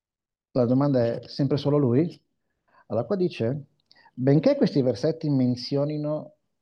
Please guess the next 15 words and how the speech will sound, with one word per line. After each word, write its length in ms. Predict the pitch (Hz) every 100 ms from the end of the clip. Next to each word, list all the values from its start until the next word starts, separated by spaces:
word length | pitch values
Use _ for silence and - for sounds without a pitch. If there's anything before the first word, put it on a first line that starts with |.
| _ _ _ _ _
soltanto 680 | - - 123 120 151 156 139
Aaron, 720 | 127 131 113 95 92 101 117 147 _ _ _ _ _ _ _ _ - - -
il 160 | - 180
tra-, 240 | 175 196 202 -
i-, 220 | 202 -
i-, 260 | - 190 220
il 120 | 190
rapporto, 1120 | 190 190 233 240 175 - 143 139 165 - _ _ _ _ _
in 160 | 175 170
rapporto 600 | 160 - 175 160 - 139
sia 380 | - 180 202 165
al 140 | 143
candelabro 960 | 147 139 131 147 151 127 120 110 107 -
che 160 | - 151
all'altare, 1080 | 135 123 113 107 - 87 87 104 131 180